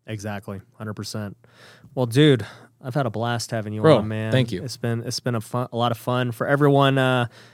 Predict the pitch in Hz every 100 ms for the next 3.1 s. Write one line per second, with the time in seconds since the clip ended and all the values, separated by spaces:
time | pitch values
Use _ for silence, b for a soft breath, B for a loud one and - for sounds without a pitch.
0 | B 139 165 156 143 131 139 135 135 127
1 | 120 113 - 120 117 - 117 120 113 120
2 | 110 110 113 104 - - 127 131 117 117
3 | -